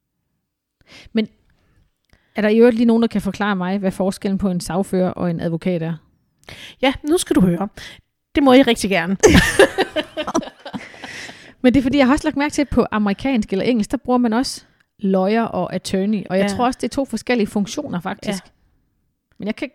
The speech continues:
Speaker 1: jeg ved ikke, hvad der er hvad.
Speaker 2: Nej, og det er bare, kære lyttere, sjovere at spørge jer,
Speaker 1: Ja.
Speaker 2: end at google det.
Speaker 1: Ja, ja, ja, vi gider ikke google. Hvad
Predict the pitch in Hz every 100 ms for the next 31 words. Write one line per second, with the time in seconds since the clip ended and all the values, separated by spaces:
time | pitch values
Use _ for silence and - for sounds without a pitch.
0 | - 254 269 262 226 220 175 208 - -
1 | - - - - 202 214 220 214 196 196
2 | - _ 202 190 190 202 233 233 214 -
3 | 180 190 196 - 208 196 196 269 269 262
4 | 233 - 196 175 175 160 139 202 208 160
5 | 151 175 185 208 240 190 180 - 165